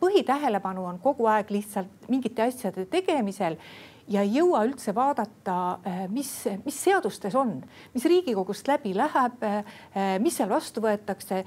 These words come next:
Ja noh, kui opositsioon ka tegeleb ainult obstruktsiooniga ja tegelikult ei too, äh, seadustes või seaduseelnõudes olevaid nõrku kohti üldse esile, siis ega see ka väga hea ei ole, kui sellist sisulist tööd ei ole. Kuidas te prae-, oma praeguses ametis tunnetate, et milline see seadusloome kvaliteet meil on?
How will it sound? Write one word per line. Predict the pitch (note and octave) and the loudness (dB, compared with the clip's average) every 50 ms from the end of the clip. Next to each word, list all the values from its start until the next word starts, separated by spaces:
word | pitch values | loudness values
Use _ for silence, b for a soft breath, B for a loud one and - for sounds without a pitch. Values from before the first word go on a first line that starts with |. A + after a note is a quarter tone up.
| B B B B | B B B B
Ja | G#3 | 2
noh, | G#3+ A#3+ A#3 A#3+ | 2 2 2 2
kui | B3+ B3+ C4 | 2 6 6
opositsioon | C4 C4 C4 A#3+ G#3 A3+ G#3 - - D#4 D4+ D4 A3 F#3+ | 6 6 4 -2 -2 -2 -4 0 2 2 4 4 2 6
ka | - C#4+ C4+ G#3 D#3 - - b b b b b - | 8 8 8 8 6 2 -2 b b b b b 4
tegeleb | B3 A#3+ A#3+ A3 G#3 G3 G3 | 6 6 6 6 6 6 4
ainult | A3 A#3+ A#3+ A3+ A3+ | 4 4 4 2 0
obstruktsiooniga | A3 G#3 - - A3+ G3+ - - - D#4+ F4+ G4+ E4+ B3+ E3+ G3 G3 | 0 -2 0 -2 -4 -4 -2 0 2 4 4 4 2 2 2 4 4
ja | F#3+ F#3 | 4 4
tegelikult | F#3 C4+ C#4 D4 B3 A3+ - G3+ - | 2 2 2 2 0 0 -2 -2 0
ei | F#3+ G3 | 0 2
too, | - D4+ D#4+ D4 A#3 E3 - - - - b b b b b - | 4 4 6 8 8 6 4 -2 -12 -20 b b b b b -2
äh, | G3 F#3+ F#3 F#3 | 0 0 0 0
seadustes | G3 - D4+ D#4+ E4 E4 G3 F#3 - - - B2+ - - | 2 4 6 6 6 4 2 -4 -6 -6 -6 -6 -6 -4
või | - F3 | -4 2
seaduseelnõudes | - B3 B3 A#3+ G#3+ F#3 B3 D4+ D#4+ D4 A#3 F3+ E3+ E3+ E3 D#3+ - E3 A3+ | 4 4 4 4 2 0 2 2 4 4 4 2 0 -4 -6 -6 -6 -2 0
olevaid | A#3 A#3 G#3 F3+ F3+ | 2 2 2 2 4
nõrku | A3+ D4 E4 E4 - - - F3+ | 4 4 4 4 0 0 0 4
kohti | F#3+ B3 B3+ - - - A#3 | 4 4 4 2 0 -2 -2
üldse | B3+ B3+ - - C4 | -2 -2 -2 0 2
esile, | E4+ F#4 - C#4+ A3+ G3+ F#3+ F3+ F3+ B B B B B | 2 2 2 2 2 4 2 2 0 B B B B B
siis | - A3+ G3+ | -6 0 0
ega | B3 A#3+ B3 | 0 0 2
see | A#3 E4+ D#4+ | 0 2 2
ka | D4+ C#4+ | 2 2
väga | D4+ C4+ - F3 - | 2 2 0 -2 2
hea | G#3 G#3+ G3+ E3+ C#3+ C3 | 6 6 6 6 4 2
ei | A2 A#2 | -2 -2
ole, | D3+ D3+ - - - B B B B B B B - - | -2 -2 -4 -6 -10 B B B B B B B -14 -6
kui | - G#3+ | -2 2
sellist | F#3+ A3 G#3 F#3 - - | 4 4 4 4 2 -2
sisulist | - B3+ A#3 A#3 F3+ D3 E3 - - | -2 0 2 2 0 0 -2 -4 0
tööd | - G#3 F#3+ F3+ F#3 | 2 2 2 4 2
ei | E3 E3 | 2 2
ole. | F3 E3+ D3 B B B B B B | 2 0 -2 B B B B B B
Kuidas | - G4 A4 G#4 G4+ D#4 - - - | 6 6 6 8 6 2 0 -2 0
te | - G#3 G3 | 0 0 2
prae-, | - - C#4 E4 D#4+ C#4+ A3 - | 4 4 4 6 6 4 4 2
oma | - A#3+ B3+ B3 | 4 4 4 4
praeguses | B3+ D#4+ F#4 F#4+ - - F3+ - F#3 - | 2 2 2 2 0 -2 -4 -6 -4 -4
ametis | B3 C4+ C#4 A3+ - - - - - - | -2 -2 -2 -2 -4 -4 -12 -18 -14 -6
tunnetate, | - C4+ C#4 B3 G3+ - F#3+ F3 - | -4 -2 -2 -2 -2 -4 -4 -4 -4
et | F#3 - | -6 -4
milline | - F#4+ G#4 G4 C4+ G#3 G3 F3+ | -2 0 0 2 2 0 -2 -2
see | - G#3 | -2 -4
seadusloome | F3+ - D4 D#4+ C#4 A3 - D#3 - - F3+ E3+ F3+ E3+ F3 - | -2 0 2 2 2 0 -2 -8 -6 -4 -2 -2 -2 -4 -4 0
kvaliteet | - C4 C#4 B3+ G3+ - - - D#3 C#3 - - - | 4 4 4 4 2 -4 -6 -8 -8 -8 -10 -12 -12
meil | - C#3+ - | -10 -8 -8
on? | - - | -10 -12